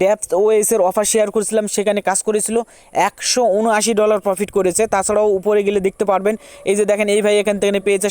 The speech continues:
সাতচল্লিশ ডলার। এগুলো ভাই আপনাদের মতন ইউজার যারা কাজ করেছে তারাই কিন্তু প্রফিট করেছে। তাছাড়া উপরে দেখেন অসংখ্য পেমেন্ট প্রুফ, এই যে এই ভাই দেখেন এখান থেকে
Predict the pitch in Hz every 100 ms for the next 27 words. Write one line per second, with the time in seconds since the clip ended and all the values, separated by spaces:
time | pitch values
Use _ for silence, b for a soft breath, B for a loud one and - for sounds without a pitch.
0 | 220 202 220 214 196 185 185 226 B B
1 | - 220 247 247 247 226 240 233 240 240
2 | 240 226 220 233 214 220 208 208 240 233
3 | 233 208 214 220 214 220 196 185 - 175
4 | 156 131 - B B B 180 220 220 220
5 | 233 214 214 233 202 220 254 240 220 214
6 | 190 220 214 196 214 208 202 196 202 196
7 | 202 196 196